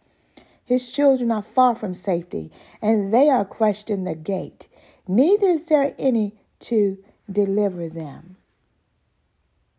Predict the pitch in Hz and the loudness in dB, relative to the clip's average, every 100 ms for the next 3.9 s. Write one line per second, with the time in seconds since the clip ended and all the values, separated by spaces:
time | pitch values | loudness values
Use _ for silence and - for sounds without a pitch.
0 | _ _ _ _ _ _ _ _ _ _ | _ _ _ _ _ _ _ _ _ _
1 | _ _ _ _ _ _ - 254 285 370 | _ _ _ _ _ _ -4 2 4 4
2 | 339 277 254 277 233 - 208 170 214 190 | 4 0 0 0 0 -2 -4 0 -2 -2
3 | 196 - 170 151 165 175 - 156 - | -8 -6 -8 -8 -8 -8 -10 -18 -18